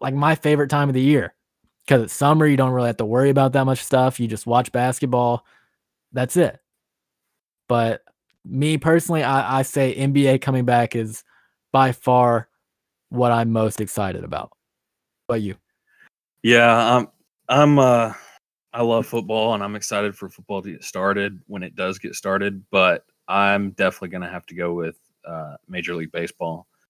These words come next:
Speaker 2: I'm kinda bummed that they're only doing sixty games, but, uh, I'm excited to see it come back. I'm, I've got a full-time job, and normally in the summers, I'm listening to baseball games on the radio.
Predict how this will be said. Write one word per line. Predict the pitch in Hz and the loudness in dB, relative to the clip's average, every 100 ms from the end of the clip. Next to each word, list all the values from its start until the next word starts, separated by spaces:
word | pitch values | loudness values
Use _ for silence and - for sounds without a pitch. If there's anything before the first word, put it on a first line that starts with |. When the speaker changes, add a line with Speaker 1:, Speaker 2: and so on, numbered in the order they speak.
| _ _ _ - | _ _ _ -16
Speaker 2:
I'm | |
kinda | 90 107 92 | -4 -2 0
bummed | 95 95 95 | 2 2 0
that | 92 | -2
they're | 98 | -2
only | 90 90 | -2 -2
doing | 85 92 85 | -4 -6 -6
sixty | - 90 - 87 | -8 -8 -8 -6
games, | 90 87 90 87 87 - _ _ _ _ _ _ _ | -4 -4 -6 -8 -12 -14 _ _ _ _ _ _ _
but, | 87 87 80 - - - _ _ | 0 2 2 0 -8 -12 _ _
uh, | - 82 78 78 - | -12 -12 -12 -16 -6
I'm | 95 92 | -4 -2
excited | - 101 92 | -2 0 0
to | 85 | 0
see | - 95 | -4 -2
it | 90 | -4
come | 101 90 | -6 -4
back. | 85 87 85 - | 2 2 2 -2
I'm, | 92 90 85 - _ _ _ _ _ | -6 -4 -6 -12 _ _ _ _ _
I've | 95 - | -6 0
got | 92 | -2
a | 82 | -2
full-time | - 90 101 90 85 | -4 -4 -2 -4 -2
job, | 85 85 85 | 0 2 0
and | 82 | -2
normally | 90 90 87 87 | -2 -2 -2 -4
in | 85 | -4
the | |
summers, | 85 90 85 87 | -4 -4 -2 -2
I'm | 90 87 85 - _ _ _ _ - | -2 -4 -4 -10 _ _ _ _ -4
listening | 101 95 - 92 | -2 0 -2 -6
to | 85 | -4
baseball | 80 87 - 90 | -2 -2 -2 -4
games | 87 87 87 | 0 -2 -2
on | 87 85 | -2 -2
the | |
radio. | 82 85 85 85 85 82 82 | -2 -2 -2 0 0 -2 -6